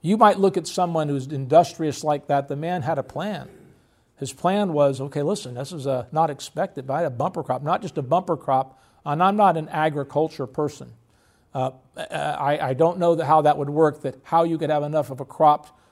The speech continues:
to go for many years, uh, to survive. But that's what, and it's just a, it's an illustration. It's a parable, it says.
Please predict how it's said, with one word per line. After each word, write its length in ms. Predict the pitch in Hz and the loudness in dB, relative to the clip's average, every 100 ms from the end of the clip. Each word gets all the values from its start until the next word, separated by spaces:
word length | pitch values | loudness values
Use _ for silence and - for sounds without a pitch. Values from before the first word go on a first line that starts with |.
| _ | _
to 80 | 147 | -4
go 140 | 143 | -2
for 120 | 139 | -2
many 260 | 131 165 151 | -2 0 0
years, 520 | 127 120 113 117 113 - _ _ - | -4 -6 -6 -8 -10 -16 _ _ -12
uh, 220 | 127 131 | -8 -8
to 140 | - 120 | -10 -10
survive. 460 | 147 127 131 135 | -6 -2 0 4
But 220 | 147 147 | 4 4
that's 280 | 143 196 - | 8 6 6
what, 220 | 165 165 - - | 0 0 -6 2
and 120 | 254 | 6
it's 120 | 226 | 6
just 180 | 202 - | 6 2
a, 260 | 143 - 170 | 0 -2 -4
it's 140 | - | -2
an 100 | 156 | 8
illustration. 580 | 180 160 - 233 185 135 | 10 10 8 0 0 -4
It's 100 | 139 | -14
a 60 | |
parable, 440 | 135 196 214 135 139 | -4 0 2 0 -4
it 60 | |
says. 300 | 139 147 147 | -8 -8 -10